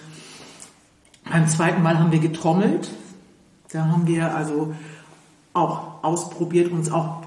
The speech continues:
äh, unterschiedlich schnell mit den Trommeln zu bewegen, dass auch jeder mal was vorgegeben hat, ne, und jeder in seinem Tempo. Und letztes Mal war jemand, war eine, äh, war, war hier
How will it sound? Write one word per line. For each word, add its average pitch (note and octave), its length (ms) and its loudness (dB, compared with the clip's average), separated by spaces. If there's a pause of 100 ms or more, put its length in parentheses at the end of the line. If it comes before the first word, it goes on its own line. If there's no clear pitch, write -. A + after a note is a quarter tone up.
äh, D3+ 200 -2
unterschiedlich F3 760 -2
schnell E3 260 0
mit F3 160 0
den E3+ 180 2
Trommeln D#3+ 480 -2
zu - 160 -6
bewegen, E3+ 720 0 (320)
dass D#3+ 140 -6
auch D#3+ 160 -4
jeder F3 220 4
mal D#3+ 220 2
was D#3+ 200 -2
vorgegeben D#3+ 800 -2
hat, D#3 420 -4 (260)
ne, F#3 180 -2
und E3+ 240 -2
jeder D#3+ 360 0 (280)
in D#3+ 160 -2
seinem D#3+ 340 4
Tempo. F3+ 340 0
Und D#3+ 260 -2 (380)
letztes F3+ 320 -4
Mal G3 260 0
war F3 220 -2
jemand, E3 460 -4
war D#3+ 200 2
eine, D#3 140 0 (840)
äh, - 20 -16
war, C#3+ 180 -10 (160)
war C#3+ 440 -14 (120)
hier D#3 200 -8